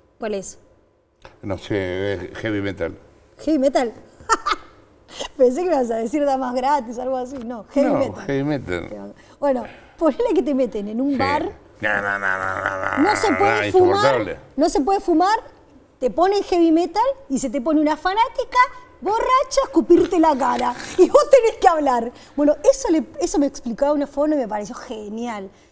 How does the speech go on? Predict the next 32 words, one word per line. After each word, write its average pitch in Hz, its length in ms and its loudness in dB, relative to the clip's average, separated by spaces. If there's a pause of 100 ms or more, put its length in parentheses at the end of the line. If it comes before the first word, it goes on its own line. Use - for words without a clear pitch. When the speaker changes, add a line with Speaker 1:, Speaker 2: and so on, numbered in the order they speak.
(240)
Speaker 1:
Porque 226 460 -8
eso 392 240 -2
le 330 100 2
pasa 285 320 -6
al 262 140 -4
nene 262 380 -2 (140)
cuando 226 300 -8
hay 294 100 2
un 269 300 2
bardo 277 420 0
alrededor 233 560 -6
suyo 233 480 -8
Speaker 2:
Claro. - 280 0
Speaker 1:
y 269 40 4
encima 381 300 -2
la 403 120 -2
gente 403 280 -4
le 370 140 0
dice, 427 200 -4
"Hola, 523 800 -2 (100)
vea, - 840 -2
vea". - 240 -14 (260)
No, 302 400 -2
no 294 120 -4
puedo, 254 480 0
no, 254 140 -4 (100)
no 277 160 -2
puedo 311 220 2
procesar 226 480 -8
todo 202 200 -12
esto. - 380 -18 (160)
Speaker 2:
Ujú. 85 220 -10